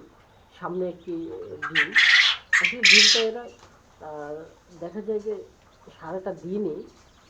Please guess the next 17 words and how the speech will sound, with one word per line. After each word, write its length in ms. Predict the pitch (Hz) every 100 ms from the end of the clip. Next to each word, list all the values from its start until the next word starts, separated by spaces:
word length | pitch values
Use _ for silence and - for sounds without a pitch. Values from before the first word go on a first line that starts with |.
| - _ - - - -
কম 160 | 165
বেশি 200 | 165 - 160
ডিম 180 | 165 165
পাড়তে 320 | 131 131 165
থাকে 300 | - - - - - - - - - _ 151
এবং 160 | 156 165
আমি 140 | 160
দিনের 420 | 160 156 156 147
একটা 280 | 151 - 151
নির্দিষ্ট, 440 | 143 143 151 -
আহ, 400 | 160 - - 139 135 147
সময়ে 340 | 156 151 143 143 - 151 - - - - - - - - -
সেই 100 | 147
ডিমগুলো 640 | 135 143 - - - 143 139
সংগ্রহ 280 | 135 135 143
করে 240 | - 135
নেই। 260 | 131 127